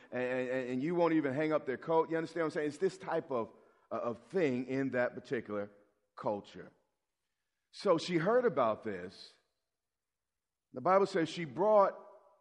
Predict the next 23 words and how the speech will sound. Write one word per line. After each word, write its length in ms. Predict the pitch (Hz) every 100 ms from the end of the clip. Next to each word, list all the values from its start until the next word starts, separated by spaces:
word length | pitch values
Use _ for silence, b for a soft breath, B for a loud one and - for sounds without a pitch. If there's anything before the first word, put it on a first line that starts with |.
| _ _ _ 147
an 100 | 143
alabaster 880 | 170 160 151 156 165 - 131 113 - - _ _ _ _ _ _ _ -
flask. 500 | 147 110 87 - - - _ _ _ _ _ _ _ _ _ _ 175
Alabaster 880 | 196 220 160 170 180 160 170 156 143
was 360 | 131 127 113
a 100 | 123
soft 420 | 120 185 175 180
stone 520 | - - 165 160 147 131
that 160 | 113
the 140 | 123 127
ancients, 680 | 147 147 143 123 - - _ _ -
uh, 380 | 107 104 98 92 - _ _ -
carved 380 | - 190 175 135
a 20 |
little 200 | 143 135
hole 360 | 135 180 185 139
in, 280 | 110 107
and, 120 | 110 113
and 140 | 127
they 120 | 135
would 160 | 147 147
pour 200 | 156 151
perfume. 760 | 151 147 139 165 139 98 76